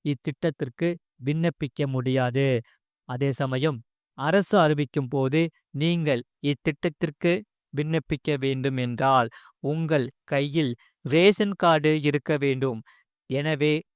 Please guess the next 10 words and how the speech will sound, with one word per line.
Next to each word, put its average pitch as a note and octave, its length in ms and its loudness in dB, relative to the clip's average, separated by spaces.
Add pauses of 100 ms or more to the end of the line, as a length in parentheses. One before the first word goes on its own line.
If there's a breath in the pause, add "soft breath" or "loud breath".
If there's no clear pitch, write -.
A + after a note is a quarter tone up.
(120)
புதிதாக F3+ 500 2 (420)
திருமணமானவர்கள் D#3+ 1200 0 (320 soft breath)
முதலில் C#3+ 420 0 (360 soft breath)
உங்களுக்கு E3+ 440 2
கண்டிப்பாக D#3 760 2 (100)
தேவையானது C#3+ 680 0 (280)
ரேஷன் E3+ 540 0
கார்டு. B2 360 0 (500)
அதை C#3+ 260 2 (440)
இந்த D3 220 -2